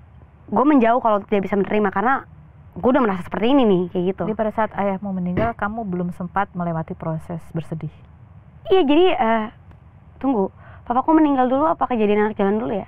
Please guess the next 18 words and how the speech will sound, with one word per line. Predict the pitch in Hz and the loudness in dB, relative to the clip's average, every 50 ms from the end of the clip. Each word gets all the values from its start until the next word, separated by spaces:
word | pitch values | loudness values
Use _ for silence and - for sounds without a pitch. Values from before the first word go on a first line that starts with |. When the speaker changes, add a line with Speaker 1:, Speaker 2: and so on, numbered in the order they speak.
| - - | -12 -10
Speaker 1:
Aku | - 208 | -8 -6
lupa. | 196 190 - - - - - - - - - - - - - - | -6 -6 -6 -8 -10 -16 -20 -20 -20 -20 -20 -20 -20 -20 -20 -10
Speaker 2:
Kejadian | - 202 208 226 220 254 - | -4 -2 0 0 2 0 0
Speaker 1:
Eh, | 214 | -2
Speaker 2:
anak | 254 233 214 | -2 -4 -2
jalanan | 226 233 247 269 302 320 302 | -2 -2 -2 -2 -4 -6 -6
tuh | 247 | -8
yang | 240 262 | -8 -8
mana? | 269 196 160 156 147 - - - - - - - - - - - - | -6 -6 -6 -6 -8 -10 -16 -20 -20 -20 -20 -20 -20 -20 -20 -10 -2
Speaker 1:
Yang | - 269 269 254 254 254 254 | 0 2 2 2 2 0 0
terakhir, | - - 311 381 - - - 214 196 - - - - - - - - - - - 214 | 0 -2 -2 -4 -4 -4 -4 -4 -4 -4 -8 -20 -20 -20 -20 -20 -20 -20 -12 -6 -4
yang | 208 214 | -2 0
saya | 220 214 214 | 2 2 2
masuk | 208 202 - - | 2 0 0 -2
kantor | - 214 202 208 - | -4 -2 -2 -2 -2
polisi | - 220 220 214 - - 214 202 | -2 -2 -4 -4 -4 -6 -6 -4
dan | 214 214 - | -4 -6 -6
semuanya. | - 226 233 240 233 208 190 185 | -6 -6 -6 -6 -6 -6 -8 -10